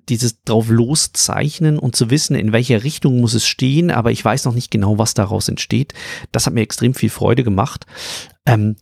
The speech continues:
was die Herausforderung war, ist, mit einer genügend großen Varianz von, von Details, ähm, diese reinzubringen. Also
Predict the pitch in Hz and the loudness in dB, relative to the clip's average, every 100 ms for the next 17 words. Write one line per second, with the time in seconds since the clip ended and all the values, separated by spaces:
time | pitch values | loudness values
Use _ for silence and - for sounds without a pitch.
0 | _ _ - 120 120 104 127 - 143 131 | _ _ -4 0 2 2 2 2 0 2
1 | 113 104 104 120 120 - - 233 139 139 | 0 2 0 2 -2 -4 -6 0 2 2
2 | 107 127 135 147 147 131 - 135 - 110 | 2 2 4 4 2 -2 -2 -2 0 0
3 | 107 113 139 156 - 117 113 113 - - | 0 0 0 0 0 0 0 -2 -10 -20
4 | - - 117 110 135 151 165 190 165 - | -20 -2 0 2 0 2 2 2 2 0
5 | - - _ - 117 113 110 120 113 98 | -4 -8 _ 0 2 2 -2 -2 0 0
6 | 90 95 - - - 78 82 - 101 110 | -2 -2 -4 -6 -6 -6 -6 -4 0 2
7 | 101 | 0